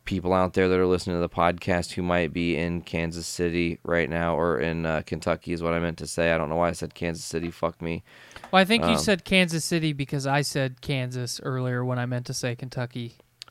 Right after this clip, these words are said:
Speaker 1: Don't even worry about it. It was just in my brains. It's fine. But, uh, yeah, he created El Diablo, and that's pretty much it. And that's all this guy did. And then he's, you know, had this career, gambled it,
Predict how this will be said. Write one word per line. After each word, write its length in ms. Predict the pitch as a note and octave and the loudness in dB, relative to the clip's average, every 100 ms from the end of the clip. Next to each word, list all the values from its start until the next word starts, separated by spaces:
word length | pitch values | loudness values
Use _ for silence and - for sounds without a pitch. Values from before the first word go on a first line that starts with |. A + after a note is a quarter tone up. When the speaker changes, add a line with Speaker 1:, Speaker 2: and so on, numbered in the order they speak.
| _ | _
Speaker 1:
Don't 180 | E2 E2+ | 2 4
even 140 | F2 | 4
worry 180 | E2+ D#2+ | 4 4
about 240 | D2+ D2 D2 | 4 4 4
it. 120 | D#2 | 2
It 60 | D2 | -2
was 120 | G#2+ | -4
just 180 | B2 - | -8 -4
in 60 | |
my 120 | D#2+ D#2+ | -2 0
brains. 440 | D#2+ C#2+ C2 - | 0 -2 -4 -8
It's 140 | D2+ | -6
fine. 300 | - E2 C#2+ - - - - - | -2 0 0 -8 -18 -20 -2 6
But, 180 | G2+ | 8
uh, 260 | G2 G2 F#2 | 8 8 6
yeah, 200 | - G2+ | 4 4
he 180 | F#2+ G#2 | 4 2
created 380 | F#2 A#2+ A2+ G#2+ | 0 4 6 8
El 140 | G#2 | 6
Diablo, 640 | G2+ F#2+ F#2 A2 A#2 A#2 A#2 | 6 8 8 8 8 8 6
and 120 | - F2 | 0 0
that's 180 | F#2 | 0
pretty 200 | - G2+ | 0 0
much 260 | G2 F#2+ - | 4 2 6
it. 200 | G#2+ G2+ - _ _ - | 4 4 -2 _ _ 0
And 100 | F2+ | 2
that's 160 | F2+ | 4
all 100 | G2+ | 4
this 140 | F#2+ F2 | 4 4
guy 220 | G2 G2 | 6 6
did. 340 | F2+ G2+ G2 - - | 6 4 4 -2 -4
And 160 | F2+ | 0
then 160 | F#2 F#2 | 2 2
he's, 480 | F#2 F2+ E2 - - _ | 2 2 0 -4 -8 _
you 120 | G2 F#2+ | 0 4
know, 120 | F2+ | 6
had 180 | F#2+ G2+ | 6 4
this 160 | G#2 | 2
career, 400 | - G#2+ B2 C#3+ | 4 6 8 8
gambled 440 | G#2+ A2+ C#3+ C#3 A2 | 6 6 6 8 8
it, 180 | A2 | 6